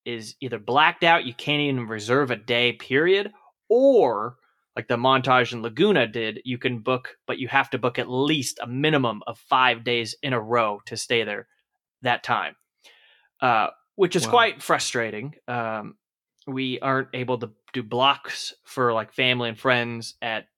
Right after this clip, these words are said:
Speaker 1: you know, hotels right now. We, we locked down a Hilton Garden Inn, which, I mean, it, it's a fine hotel, but it's nothing, you know, to write home about, uh, if people are looking for, you know,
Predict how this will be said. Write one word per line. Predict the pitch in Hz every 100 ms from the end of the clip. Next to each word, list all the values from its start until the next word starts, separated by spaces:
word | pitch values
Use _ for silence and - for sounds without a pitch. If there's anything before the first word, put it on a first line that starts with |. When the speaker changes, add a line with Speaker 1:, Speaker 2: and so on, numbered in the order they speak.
| _
Speaker 1:
you | 117
know, | 107
hotels | 107 113 - 135 127
right | 117 117
now. | 113 110
We, | 110 117
we | 131 120
locked | 139 143 -
down | 131 123 120 - - - _ - -
a | 117 110
Hilton | - 147 - 127 110 110 -
Garden | 117 123 117 -
Inn, | 135 127 175 214 _ _ _ _
which, | 120 -
I | 127
mean, | 123
it, | 120
it's | 120
a | 117
fine | - 131 120
hotel, | 107 139 127 104 101
but | 117 110
it's | -
nothing, | 120 117 110 -
you | 101
know, | 104 127 _ _ _ _
to | -
write | 107 107 104
home | - 143 151
about, | 113 87 78 82 - -
uh, | 110 98 -
if | -
people | 120 104 104
are | 110
looking | 110 107
for, | 110 104 - _ _ _
you |
know, | 95